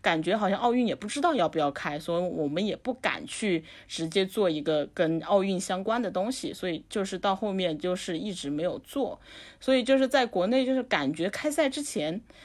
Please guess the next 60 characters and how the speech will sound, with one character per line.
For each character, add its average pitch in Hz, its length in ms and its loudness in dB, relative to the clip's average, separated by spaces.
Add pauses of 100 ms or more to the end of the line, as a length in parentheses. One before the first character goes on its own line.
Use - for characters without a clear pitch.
他 - 180 -4
的 226 140 -2
那 196 140 -2
个 175 100 -2
关 208 220 0
注 214 100 -4
度 185 140 -2
都 226 160 2
很 240 260 -6
低， - 260 -14
我 185 140 4
都 240 80 6
不 285 140 0
知 294 120 0
道 302 200 8
那 233 100 6
一 208 80 2
天 196 160 2
是 180 140 -2
开 185 180 -4
幕 175 160 0
式， 160 240 -4
结 202 140 -2
果 208 140 2
那 208 120 0
天 208 160 -2
星 214 160 -4
期 226 100 -4
五 151 160 -2
的 143 80 -2
时 170 140 -4
候， 175 220 2 (280)
就 233 120 4
有 185 60 6
人 175 140 4
跟 208 140 2
我 170 100 4
说 185 320 6 (360)
，“啊， 220 160 4
晚 196 180 6
上 240 100 6
回 226 140 2
去 247 140 4
要 233 80 6
看 254 180 0
开 262 160 -2
幕 262 140 4
式 277 180 0
了。” 254 160 4
我 - 40 -2
说 208 180 -2 (160)
，“哈， 277 320 4 (180)
原 262 140 6
来 269 120 8
开 269 200 0
幕 269 80 6
式 254 180 2
在 330 180 4
今 240 280 4
天。” 277 300 4